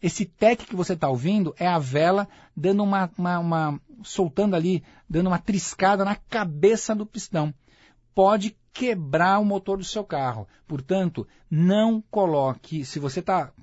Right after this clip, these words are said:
mude de posto. A chance de você ir pra um posto de boa procedência e acabar esse tec-tec, o motor grilando, essa pré-detonação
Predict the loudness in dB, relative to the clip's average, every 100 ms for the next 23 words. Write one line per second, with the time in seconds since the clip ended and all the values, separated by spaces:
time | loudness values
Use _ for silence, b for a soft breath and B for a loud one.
0 | 0 4 4 2 0 2 2 0 -12 -20
1 | _ _ _ _ -8 -2 -2 -2 -2 -4
2 | -2 -2 -4 -4 -6 -6 -8 -4 -2 -2
3 | -6 -8 -6 -6 -6 -8 -10 -4 -4 -4
4 | -8 -2 0 0 -2 b b -10 -10 -8
5 | -8 -10 -8 -4 -2 -4 -4 -8 -6 -6
6 | -6 -6 -2 -2 -2 -4 -8 -6 -6 -6
7 | -6 -6 -6 -4 -4